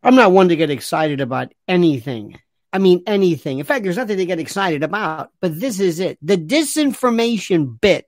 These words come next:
this, this awful, horrid Biden, radical left, woke, this nihilistic group of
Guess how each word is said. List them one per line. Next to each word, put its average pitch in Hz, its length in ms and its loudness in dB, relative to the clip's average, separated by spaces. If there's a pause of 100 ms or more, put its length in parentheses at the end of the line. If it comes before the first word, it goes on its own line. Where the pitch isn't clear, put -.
(140)
this, - 440 -6
this 175 440 -10 (200)
awful, 214 600 -12
horrid 180 960 -10
Biden, 175 560 0 (560)
radical 208 420 -4
left, 180 320 -12
woke, 190 680 -8 (260)
this 185 240 -4
nihilistic 208 1040 -4 (380)
group 208 480 2 (180)
of 160 340 -2